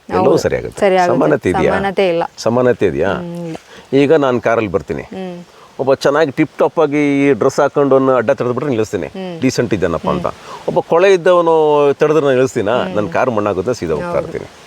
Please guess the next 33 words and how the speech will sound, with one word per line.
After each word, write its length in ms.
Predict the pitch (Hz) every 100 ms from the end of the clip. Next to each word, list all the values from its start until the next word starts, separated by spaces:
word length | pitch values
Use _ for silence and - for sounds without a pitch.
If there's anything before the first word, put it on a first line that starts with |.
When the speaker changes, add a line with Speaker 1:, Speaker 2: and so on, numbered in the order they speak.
| -
Speaker 2:
ನಂಗಿದೆ 540 | 185 190 180 175 175 160
ವ್ಯವಸ್ಥೆ. 220 | 165 -
Speaker 1:
ಹ್ಮ್. 100 | 151 - - - - - - - -
ಅಲ್ಲ, 120 | 87 98
ಹೇಳದ್ 240 | 123 127
ನಾನು, 240 | 101 71 - - -
ನನ್ನಿಂದ 400 | 80 98 110 101
ಆರಂಭವಾದ 580 | 92 92 90 85 82 78
ಸಮಾನತೆ 680 | 73 76 76 - 60 69 85
Speaker 2:
ಹ್ಮ್. 140 | 82 85
Speaker 1:
ಎಲ್ಲಿವರೆಗಿದೆ 560 | 85 90 90 85 76 71
ಯೋಚನೆ 360 | 69 73 80
ಮಾಡ್ಕೊಳ್ಳಿ. 440 | 73 64 - 57 180
Speaker 2:
ಹೌದು. 360 | 170 165 160
Speaker 1:
ಸಿಂಪಲ್ 280 | - - -
ಆಗಿ 120 | 147
ಯೋಚನೆ 220 | 90 - 73
ಮಾಡ್ಕೊಳ್ಳಿ 360 | 69 - -
ನೀವು. 160 | - 190
Speaker 2:
ಹ್ಮ್. 300 | 196 - 160
Speaker 1:
ಹ? 20 | - - - - - - - - - -
ನೀವು 340 | 110 107 104
ಕೂಲಿ 300 | - 151 156
ಕಾರ್ಮ-, 460 | - 123 117 110 90
ಕಾರ್ಮಿಕನ 460 | 104 107 104 104 107 101 92 90 98 82
ಜಾತಿ 300 | 95 101 120
ಆಧಾರದ 260 | 95 95
ಮೇಲೆ 180 | 90 98
ಮನೆ 180 | 90 80
ಒಳಗೆ 220 | 78 71
ಬಿಡಲ್ಲ 260 | 67 69 65
ನೀವು. 180 | 65 -
Speaker 2:
ಹೌದು. 540 | 226 196 180 175 170